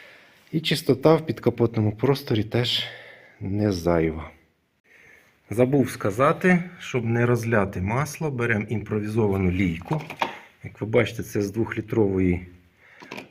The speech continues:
пластикової бутилки. Ну, тепер точно у нас буде все чистенько.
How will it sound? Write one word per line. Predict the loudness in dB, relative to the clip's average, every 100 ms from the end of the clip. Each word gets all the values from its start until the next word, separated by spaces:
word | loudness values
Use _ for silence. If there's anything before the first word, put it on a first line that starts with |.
| _
пластикової | 0 0 0 -6 -8 -4 -2 -2 -6 -16 -18 -16
бутилки. | -14 -4 -2 -2 -4 -6 -6 _ _ _ _ -20 -20 -16 -16 -18 -18 -4
Ну, | -4
тепер | -4 -6 -6
точно | -2 -4 -4 -4
у | -2
нас | -2
буде | -4 -6 -6
все | -8 -10
чистенько. | -8 -8 -8 -12 -10